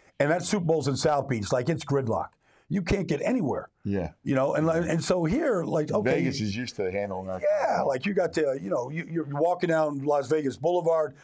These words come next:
Speaker 1: you're on
Speaker 2: Mm-hmm.
Speaker 1: the Strip, you're going to, you know, casino to casino, you're going to party to party.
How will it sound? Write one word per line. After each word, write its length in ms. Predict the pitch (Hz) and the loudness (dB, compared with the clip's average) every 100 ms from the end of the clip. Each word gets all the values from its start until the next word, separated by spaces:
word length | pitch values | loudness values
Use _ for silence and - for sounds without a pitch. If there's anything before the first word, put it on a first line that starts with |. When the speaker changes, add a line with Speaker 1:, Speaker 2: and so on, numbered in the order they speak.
| - | -8
Speaker 1:
you're 140 | 98 135 | 0 2
on 60 | |
Speaker 2:
Mm-hmm. 60 | 123 | 2
Speaker 1:
the 60 | 113 | 0
Strip, 400 | - 180 170 - | 2 2 2 -2
you're 100 | 143 | 0
going 240 | 135 131 | 2 0
to, 60 | - _ _ _ - | -4 _ _ _ -2
you 80 | 156 | 2
know, 180 | 123 | 2
casino 420 | 117 127 - 175 151 | 0 -2 2 2 2
to 100 | 120 | 2
casino, 420 | 113 - 202 170 | 0 0 2 2
you're 100 | 139 | 2
going 180 | 131 120 | 2 0
to 60 | 110 | 0
party 260 | 160 151 | 0 2
to 60 | 120 | 0
party. 460 | 117 196 185 175 | 0 2 2 0